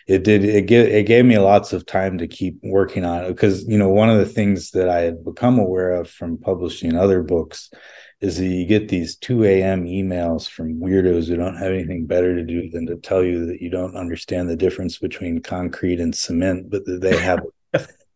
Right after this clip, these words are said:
Speaker 1: you know, they have a P H D in cement from Georgia Tech, and, you know, I'm here to explain it to you.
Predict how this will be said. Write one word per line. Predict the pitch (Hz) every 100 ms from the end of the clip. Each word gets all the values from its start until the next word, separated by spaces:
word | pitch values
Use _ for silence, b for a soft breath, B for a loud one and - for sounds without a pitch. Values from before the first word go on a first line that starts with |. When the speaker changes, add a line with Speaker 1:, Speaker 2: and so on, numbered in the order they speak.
| 127
Speaker 1:
you | 92
know, | 87
they | 90
have | 87 95
a | 90
P | 85 - 104
H | 95 76 -
D | 101 98
in | 90
cement | - - 90 90 90 92
from | - - 85 85
Georgia | 82 - 92 87
Tech, | 80 - 98 -
and, | 87 85 87
you | 87
know, |
I'm | 90 87 90
here | 95
to | 90 85
explain | 85 - 101 95
it | 90
to | -
you. | 82